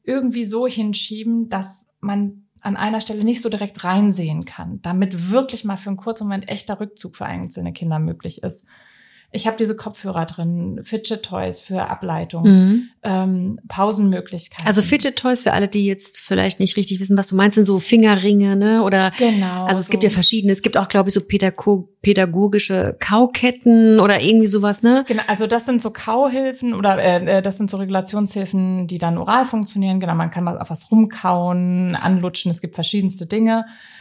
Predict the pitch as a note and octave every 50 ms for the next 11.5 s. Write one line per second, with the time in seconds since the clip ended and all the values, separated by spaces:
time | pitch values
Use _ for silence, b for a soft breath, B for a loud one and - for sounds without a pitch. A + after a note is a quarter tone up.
0 | B B - G#3+ G3+ G#3 G3+ A3 - - G#3 G3+ - - G3+ G#3+ B3 C4 B3+ -
1 | G#3+ G3 G#3 A3 G#3+ - G3+ - - - F3 E3+ E3+ F3 F3+ F#3 F3 F3 E3 F3
2 | E3+ E3+ E3+ D#3+ D#3+ D3+ D3+ D3+ - - D#3 D#3 D#3 D3+ D3+ D3+ D3+ D#3 E3 F3
3 | G3 G3+ F#3+ F#3+ G3+ A#3+ F#3 F3+ E3+ F#3 E3+ E3+ E3+ F3 F3+ F3 E3+ E3 - -
4 | E3+ E3+ D#3+ D#3+ E3 D#3+ D#3+ E3 E3+ E3+ E3+ E3+ E3 E3 E3 E3 - - - E3+
5 | D#3+ D#3+ D#3+ D#3 D#3 - - F3 F3 F3 G3 F#3+ D3+ - - - E3+ F3 G3+ A3
6 | G3+ - G#3+ G3 F#3 F#3+ E3+ E3+ E3+ G3 F#3+ F#3 F3 E3+ F3+ F3+ F3+ F3+ F3 -
7 | - E3 - D#3+ E3 F#3 A3 A#3 A3+ - - - - - - G3 G3 G3 G3 F#3
8 | F#3 F#3 F#3 F#3+ F#3 F#3 F#3 F#3 F3+ F#3 F#3 F3 - F#3+ - - - - - -
9 | - - - - - - - G#2+ B2+ D3+ E3+ E3 E3+ E3+ - - F3+ G3+ G#3+ G#3
10 | G3 G3+ G#3 G3+ G3+ G3 - E3+ E3 D#3+ D#3+ F3+ F3 F3 - - - E3 E3+ -
11 | - E3+ E3 - E3 E3 E3+ E3+ E3+